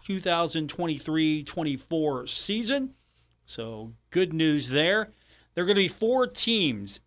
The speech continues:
in this thing. Georgia Southern, James Madison, and Old Dominion will join Marshall. The twenty twenty-four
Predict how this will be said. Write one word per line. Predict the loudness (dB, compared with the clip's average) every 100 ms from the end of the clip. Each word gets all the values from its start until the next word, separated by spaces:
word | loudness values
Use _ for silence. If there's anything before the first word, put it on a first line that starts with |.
| -4
in | 0 0 2
this | 2 2 0
thing. | -4 -8 -10 _ _ _ _ _ _ _ _ _ _ _ _ _ _ _ _ -4
Georgia | 2 4 4
Southern, | 4 6 6 4 0 2
James | 2 2 2
Madison, | 2 2 2 2 2 2
and | 0
Old | -2 0
Dominion | 2 2 2 0 -4 -20 -20 _
will | 2 6 6 4
join | 2 4 6 4 4 2
Marshall. | 4 6 6 4 4 4 2 -6 _ _ _ _ _ _ _ _ _ _ _ _ _ _ _ _ _ _ _ _ _ _ _ _ _ _ _
The | -10
twenty | -6 -2 0 0
twenty-four | -2 0 2 2 2 4 4 4 0